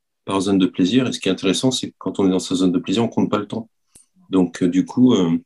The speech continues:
du coup, on, on s'était travaillé sans effort. Et, euh, et après, on est, on est,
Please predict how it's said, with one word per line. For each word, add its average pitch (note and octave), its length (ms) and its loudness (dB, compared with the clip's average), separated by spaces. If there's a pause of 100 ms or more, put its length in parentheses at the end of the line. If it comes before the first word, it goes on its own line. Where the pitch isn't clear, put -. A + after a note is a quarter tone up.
(1300)
du F#2 100 2
coup, B2+ 200 4
on, E2+ 720 2
on D#2+ 40 -8
s'était F2+ 300 -4
travaillé F#2+ 340 2
sans F#2 240 -2
effort. B2+ 400 -2
Et, F2+ 220 0
euh, E2 200 -2
et F2+ 120 0
après, F2 260 0
on B2 120 4
est, F2+ 200 2 (100)
on F2 120 -14
est, F2 280 -12